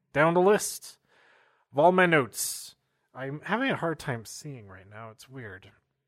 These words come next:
It's like, maybe I need more sleep. I also went out of town this weekend. That's why this episode is late.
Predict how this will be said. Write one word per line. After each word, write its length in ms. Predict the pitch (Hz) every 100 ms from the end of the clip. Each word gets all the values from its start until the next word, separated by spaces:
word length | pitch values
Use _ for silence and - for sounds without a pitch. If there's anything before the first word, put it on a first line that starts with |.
| _ _ _ _ _ _ _ _ _ _
It's 220 | _ -
like, 320 | 120 - - - _ _ _ _ _
maybe 200 | 139 151
I 40 |
need 140 | 147 127
more 160 | 123
sleep. 420 | 110 - 110 80 - _ _ - -
I 120 | 156
also 200 | 190 202
went 260 | 175 180
out 200 | 175 165
of 80 | 135
town 720 | - 185 180 151 117 113 131 - -
this 240 | 131 -
weekend. 380 | 123 117 120 117
That's 180 | 127 -
why 120 | 120
this 180 | 117 127
episode 380 | 101 - 98
is 160 | 101 110
late. 420 | 151 175 170 -